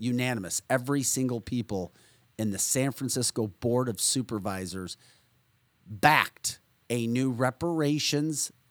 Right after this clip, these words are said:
bill for any black city resident in the city of San Francisco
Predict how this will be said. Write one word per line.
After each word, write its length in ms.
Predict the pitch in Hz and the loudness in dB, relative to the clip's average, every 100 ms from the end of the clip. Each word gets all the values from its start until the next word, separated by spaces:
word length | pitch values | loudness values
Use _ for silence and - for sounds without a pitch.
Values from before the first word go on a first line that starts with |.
| 113 | -2
bill 500 | 107 151 113 92 101 _ _ _ _ _ _ _ - | 4 6 4 0 -6 _ _ _ _ _ _ _ -4
for 200 | 131 120 - | -2 -2 2
any 300 | 151 175 196 | 4 4 2
black 500 | 139 131 143 160 - | 2 4 4 4 2
city 600 | - - 156 151 170 175 - _ _ _ - | 2 4 4 2 0 -4 -12 _ _ _ -2
resident 760 | 127 156 120 85 80 - - _ _ _ _ - | 4 4 2 -2 -6 -8 -10 _ _ _ _ -2
in 120 | 117 | 0
the 40 | |
city 420 | 107 - 151 170 156 | 4 4 4 2 0
of 80 | 113 | 0
San 240 | 131 135 | 0 0
Francisco 760 | 123 123 - 165 - 92 82 | -2 -2 0 -2 -2 -4 -6